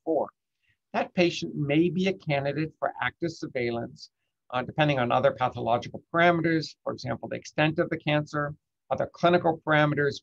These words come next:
patient age, comorbidity, patient preference.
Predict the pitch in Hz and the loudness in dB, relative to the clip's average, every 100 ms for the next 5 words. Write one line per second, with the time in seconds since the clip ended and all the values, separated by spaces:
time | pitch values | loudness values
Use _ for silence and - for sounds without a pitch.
0 | _ 120 - 120 - 156 143 147 120 - | _ -10 -8 -8 -2 0 2 0 -6 -8
1 | 127 113 113 120 147 147 143 135 117 113 | -6 -2 -2 -2 -2 -2 -4 -8 -10 -10
2 | 117 - 151 147 - 139 - | -12 -4 0 0 0 -4 -6